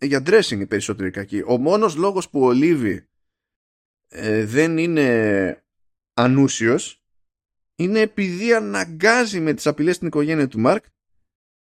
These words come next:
ε, αναγκάζει τον Μάρκ να ξεπεράσει τα, τα όρια του. Αν δεν το έκανε αυτό, όλη η μόντα με τον Λίβι θα ήταν, ε, πολύ πιο,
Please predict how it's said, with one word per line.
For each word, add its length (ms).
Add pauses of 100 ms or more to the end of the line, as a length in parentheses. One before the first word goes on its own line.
(380)
ε, 200
αναγκάζει 540
τον 160
Μάρκ 180
να 60
ξεπεράσει 840
τα, 540
τα 120
όρια 260
του. 140 (140)
Αν 220
δεν 120
το 120
έκανε 340
αυτό, 480 (160)
όλη 380
η 60
μόντα 340
με 100
τον 220
Λίβι 400 (920)
θα 440 (400)
ήταν, 340
ε, 180
πολύ 260
πιο, 200